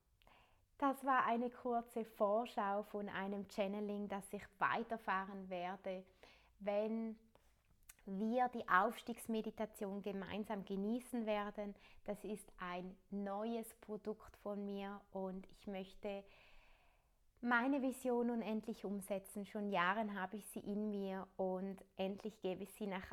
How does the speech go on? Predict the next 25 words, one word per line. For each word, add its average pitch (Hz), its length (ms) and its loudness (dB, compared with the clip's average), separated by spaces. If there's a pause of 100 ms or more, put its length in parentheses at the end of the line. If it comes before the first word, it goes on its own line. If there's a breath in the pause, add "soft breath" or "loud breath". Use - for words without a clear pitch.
außen 196 580 -2 (140)
und 190 300 0
ich 190 140 -10
freue 175 260 2
mich 202 340 -6
riesig, 226 560 -2 (400 loud breath)
dass 175 260 2
ich 247 160 -10
dich - 200 -8
mit 214 180 -2
der - 260 2
Aufstiegsmeditation 202 1400 -4 (400 loud breath)
erinnern 240 560 0
darf, 196 360 -2 (160)
dass 202 280 2
ich 233 140 -6
nun 214 260 -2
bereit 196 640 2
bin. 190 360 -2
Ich - 120 -18
bin 180 160 -12
schon 180 220 -10
ein 185 180 -6
bisschen 196 380 -10
stolz 170 380 -6